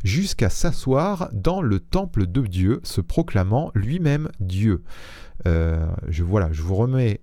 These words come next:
les lettres. « Il s'élève jusqu'à s'asseoir dans le temple de Dieu, à la place de Dieu. Il se proclame lui-même Dieu. » Et regardez,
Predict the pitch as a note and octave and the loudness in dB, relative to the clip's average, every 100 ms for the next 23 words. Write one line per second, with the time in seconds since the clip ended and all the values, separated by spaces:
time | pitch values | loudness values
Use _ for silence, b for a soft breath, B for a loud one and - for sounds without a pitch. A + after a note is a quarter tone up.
0 | - A2+ B2+ F#2+ G2 - - - - G2 | 0 4 4 2 2 0 0 -4 -6 -4
1 | E2 - F3 F3 E3+ B2+ F2+ F2+ D#2+ - | 0 2 4 4 2 2 0 -2 -2 -8
2 | - F#2+ G2 E3 - - D3 - G#2 - | -4 0 2 0 0 2 2 2 0 0
3 | G2 A2 C#3+ - A2+ F#2+ B2 D#3+ D#3 A2+ | 2 2 0 -4 -4 2 2 2 0 -2
4 | - - C3+ D#3 E3 C3+ C3+ C#3 A2+ G#2+ | -2 0 0 0 -2 0 2 0 0 0
5 | G2 E2+ E2+ F#2+ - G2 F2 - G2 F#2+ | 0 -2 0 2 2 2 2 2 2 4
6 | G#2 A#2+ - - G2+ G2 F2+ F#2 F2 F2 | 2 -2 -6 -6 -2 0 0 0 0 -2
7 | - F2 - A#2 G#2+ G2+ G#2+ - G#2 F#2 | 0 -2 0 0 2 2 0 -2 -2 0
8 | G2+ C#3 B2 A2+ A#2 - F2 F2 E2+ D2+ | 0 0 2 2 0 -4 -4 0 0 -2
9 | - - - - - - - - B B | -10 -16 -14 -14 -16 -18 -18 -4 B B
10 | B B B A#2+ A2+ A2+ G2+ G2+ F3+ B3+ | B B B 4 4 2 2 2 0 -2